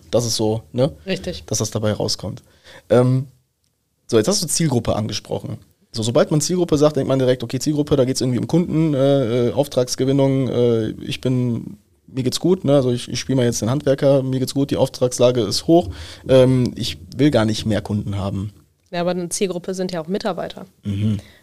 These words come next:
Speaker 2: Das heißt, naja, wenn ich jetzt Mitarbeiter gewinnen möchte und zum Beispiel ich will auf Social Media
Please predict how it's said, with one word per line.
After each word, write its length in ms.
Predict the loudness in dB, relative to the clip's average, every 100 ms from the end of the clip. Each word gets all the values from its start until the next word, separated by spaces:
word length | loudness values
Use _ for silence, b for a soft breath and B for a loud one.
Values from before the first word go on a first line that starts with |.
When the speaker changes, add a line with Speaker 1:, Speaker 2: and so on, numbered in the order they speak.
| B
Speaker 2:
Das 240 | -6 0
heißt, 360 | 2 2 -2 -16 _ _
naja, 320 | -4 2 2 4
wenn 120 | 2
ich 80 | 2
jetzt 180 | -2 0
Mitarbeiter 840 | 2 4 4 2 2 0 0 0
gewinnen 460 | -4 -2 0 0 0
möchte 500 | -2 -2 -2 -2 -2 b b b _
und 160 | -6 -4
zum 100 | 0
Beispiel 280 | 0 0 -2
ich 120 | -2
will 100 | -2
auf 140 | -2
Social 340 | -2 -4 -2 -2
Media 520 | 0 0 -2 -4